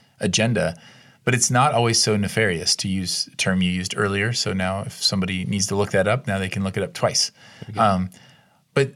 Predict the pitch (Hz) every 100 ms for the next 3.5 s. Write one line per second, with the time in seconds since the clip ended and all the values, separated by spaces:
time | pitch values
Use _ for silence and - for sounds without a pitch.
0 | _ 127 - 135 165 - - 127 117 113
1 | 110 - _ _ _ 127 131 139 110 -
2 | - 113 123 117 - 110 117 104 98 92
3 | 113 135 110 92 85